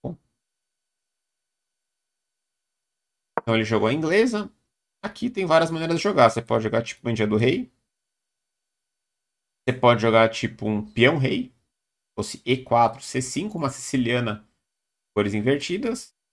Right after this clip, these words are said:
Ou você pode jogar, pode jogar E seis e D cinco, uma gambito de dama recusado, né? Tipo uma francesa, como se fosse. Eu joguei C cinco, que é a inglesa simétrica.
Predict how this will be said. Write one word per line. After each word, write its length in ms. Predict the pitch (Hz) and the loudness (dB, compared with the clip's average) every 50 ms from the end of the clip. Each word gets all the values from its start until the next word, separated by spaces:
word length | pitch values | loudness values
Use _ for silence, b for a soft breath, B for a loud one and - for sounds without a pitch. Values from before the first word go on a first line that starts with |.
| _ | _
Ou 80 | - 254 | -10 -6
você 140 | - - 254 | -6 -6 -6
pode 320 | 254 - 151 143 139 139 | -2 -2 0 0 0 0
jogar, 300 | 139 139 123 - - 107 | 0 0 0 0 0 0
pode 180 | - - 104 101 | 0 -2 -4 -2
jogar 180 | 110 110 107 | 0 0 0
E 80 | 92 90 | 0 -2
seis 320 | - - - 98 98 95 | -4 -4 -2 -2 -2 -2
e 40 | 92 | -2
D 120 | 90 90 85 | -2 -4 -4
cinco, 340 | - - - - 110 104 - _ _ _ _ - | -4 -8 -12 -12 -12 -12 -14 _ _ _ _ -6
uma 340 | 98 95 92 87 87 87 - _ _ _ _ _ _ _ _ _ _ _ _ _ _ _ _ _ _ _ - | -4 -2 -2 -2 -4 -8 -12 _ _ _ _ _ _ _ _ _ _ _ _ _ _ _ _ _ _ _ -6
gambito 240 | 92 95 101 98 - | -4 -4 -4 -4 -6
de 80 | 101 98 | -4 -2
dama 180 | 101 98 101 | 0 0 0
recusado, 720 | 95 98 - - - 92 85 90 95 113 117 110 95 92 92 | 0 -2 -4 -4 -8 -8 -4 0 2 4 4 4 4 2 -2
né? 200 | 95 101 101 95 | -2 -2 -4 -4
Tipo 260 | - - - - 104 | -8 -12 -12 -4 -2
uma 100 | 101 98 | -2 -2
francesa, 520 | - - 98 92 87 - - 98 95 90 | -2 -2 -4 -4 -4 -2 -2 -4 -4 -4
como 200 | - - 95 90 | -6 -10 -12 -12
se 80 | - _ _ _ - | -14 _ _ _ -4
fosse. 320 | 101 120 123 123 - - _ _ _ _ _ _ - - - _ - | -4 -4 -4 -6 -12 -20 _ _ _ _ _ _ -10 -10 -10 _ -4
Eu 80 | 185 165 | -2 0
joguei 220 | 160 156 160 160 | 0 0 0 -2
C 180 | - - 156 143 | -2 -2 -4 -4
cinco, 320 | - - 135 131 139 135 | -4 -4 -2 -2 -2 -2
que 100 | 139 - | -2 -2
é 40 | 139 | 0
a 20 | |
inglesa 260 | 139 127 127 127 127 127 | 0 0 0 0 0 -2
simétrica. 640 | - - 139 127 101 90 - - - _ - - | -4 -4 -2 -2 -2 -4 -6 -8 -16 _ -20 -20